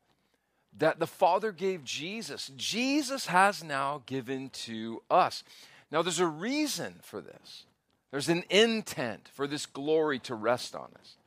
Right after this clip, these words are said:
He says, "So that they," talking about his followers, "would be one,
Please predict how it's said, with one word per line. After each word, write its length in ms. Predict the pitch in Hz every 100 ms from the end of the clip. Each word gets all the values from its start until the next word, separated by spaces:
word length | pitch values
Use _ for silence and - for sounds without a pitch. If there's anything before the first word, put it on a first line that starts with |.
| _ _ _
He 120 | 131
says, 400 | 123 139 123 113 - _ _ _
"So 400 | - - 143 131
that 200 | 131 135
they," 260 | 131 107 90
talking 360 | 117 110 -
about 280 | 110 113 -
his 220 | 113 120
followers, 760 | - 123 117 120 92 69 - - _ _ _ 101
"would 320 | 120 123 101
be 220 | 135 139
one, 800 | 123 123 139 175 117 82 82 95